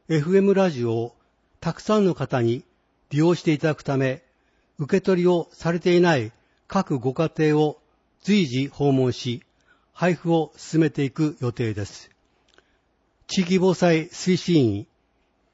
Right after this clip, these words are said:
稲葉正則のコメントが載っています。各ご家庭を訪問し、受け取り未納のエフエムラジオを配布します。Jアラート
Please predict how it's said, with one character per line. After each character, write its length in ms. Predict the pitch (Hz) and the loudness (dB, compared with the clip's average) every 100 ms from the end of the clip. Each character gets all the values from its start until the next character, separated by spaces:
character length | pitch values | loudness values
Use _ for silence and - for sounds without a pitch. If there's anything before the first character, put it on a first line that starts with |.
| _ | _
稲 240 | 165 185 143 | 4 4 4
葉 240 | 117 127 - | 0 -4 -6
正 240 | 151 147 185 | -2 0 2
則 160 | 151 | 2
の 260 | 120 131 139 | 2 0 -2
コ 140 | - | 0
メ 120 | 151 | 2
ン 60 | 147 | 2
ト 140 | 143 | 0
が 200 | 143 147 - | 0 -2 -2
載 100 | 123 | -6
っ 40 | |
て 160 | - 123 | -4 -4
い 80 | 110 | -2
ま 140 | 107 | -6
す。 240 | - - _ - _ _ _ _ _ _ _ _ _ - | -10 -20 _ -20 _ _ _ _ _ _ _ _ _ -4
各 340 | 190 - 139 | -2 0 0
ご 140 | 131 | 0
家 160 | 151 165 - | 0 0 2
庭 240 | 160 160 | 2 4
を 80 | 160 | 0
訪 200 | 147 156 | 0 2
問 180 | 147 139 | 2 0
し、 320 | - 131 - _ _ _ _ _ _ | -2 -6 -6 _ _ _ _ _ _
受 180 | 151 190 | -2 0
け 20 | |
取 220 | 185 185 180 | 2 2 2
り 60 | |
未 180 | 147 160 | 4 4
納 200 | 170 165 | 6 4
の 280 | 165 156 - _ _ _ _ - | 2 2 -4 _ _ _ _ -2
エ 100 | 160 | 0
フ 140 | 160 | 4
エ 60 | 196 | 4
ム 120 | 190 | 4
ラ 160 | 190 180 | 4 2
ジ 140 | 120 | 0
オ 80 | 127 | 0
を 180 | 143 139 | 0 -2
配 200 | - 131 | -6 -6
布 140 | 117 | -6
し 140 | 113 120 | -10 -10
ま 120 | 107 | -12
す。 360 | - - _ _ _ _ _ _ _ _ _ | -14 -20 _ _ _ _ _ _ _ _ _
J 260 | 165 180 196 | 0 2 2
ア 80 | |
ラ 140 | 202 185 | 2 -2
ー 40 | |
ト 280 | - 107 | -4 -8